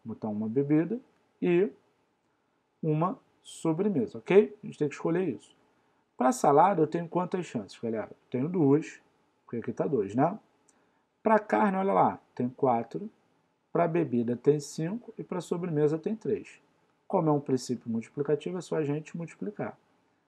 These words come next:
Daí o gabarito é cento e vinte, né? Vinte, sessenta, cento e vinte. Aí o agoniado vai lá e, pá, letra B. Letra B de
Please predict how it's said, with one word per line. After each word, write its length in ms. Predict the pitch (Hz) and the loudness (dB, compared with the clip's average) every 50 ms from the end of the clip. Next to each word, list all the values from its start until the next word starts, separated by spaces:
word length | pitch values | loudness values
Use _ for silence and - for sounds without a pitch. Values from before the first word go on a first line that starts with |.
| _ _ _ | _ _ _
Daí 220 | - - 139 123 117 | -6 -4 -2 -2 0
o 60 | 117 | 0
gabarito 500 | 131 127 120 135 131 135 151 143 - 170 | 0 0 2 4 4 4 2 2 2 2
é 180 | 143 143 156 - _ | 2 2 0 -2 _
cento 320 | - - - 156 147 - | -12 -8 -8 -6 -6 -6
e 20 | |
vinte, 340 | 202 175 139 110 107 - - | -4 -2 -2 -4 -4 -4 -4
né? 200 | 120 135 147 - - _ | -4 -2 -4 -6 -10 _
Vinte, 320 | 117 120 139 151 165 - - | -8 -8 -6 -6 -8 -10 -10
sessenta, 340 | - 123 - - 135 131 | -10 -8 -6 -4 -6 -6
cento 240 | - - 143 139 - | -2 -4 -4 -4 -4
e 40 | 208 | -6
vinte. 280 | 170 113 95 - - _ _ _ _ _ _ _ | -6 -6 -6 -8 -16 _ _ _ _ _ _ _
Aí 180 | - 180 214 | 2 4 6
o 120 | 247 262 233 | 10 10 10
agoniado 760 | 175 147 135 135 123 120 123 143 175 190 175 131 107 104 - _ _ _ _ _ | 10 10 6 4 6 6 4 4 4 4 2 0 -2 -4 -6 _ _ _ _ _
vai 260 | 127 120 156 165 147 | 2 6 6 8 8
lá 200 | 139 139 156 180 | 8 6 6 6
e, 220 | 196 180 139 - - _ _ _ _ _ | 6 4 4 2 -2 _ _ _ _ _
pá, 400 | 233 220 208 190 175 165 143 120 123 | 6 6 6 6 2 0 0 -2 -2
letra 440 | 127 147 165 185 180 - - 202 208 | 2 2 4 4 2 2 4 4 4
B. 380 | 180 147 127 143 143 139 135 139 - - _ _ | 4 2 4 6 6 6 6 4 -6 -20 _ _
Letra 380 | 139 139 143 143 147 165 170 156 | 4 4 4 4 4 2 2 2
B 300 | 131 123 143 165 185 190 | 2 4 4 4 4 4
de 280 | 170 175 208 214 202 | 6 8 10 10 10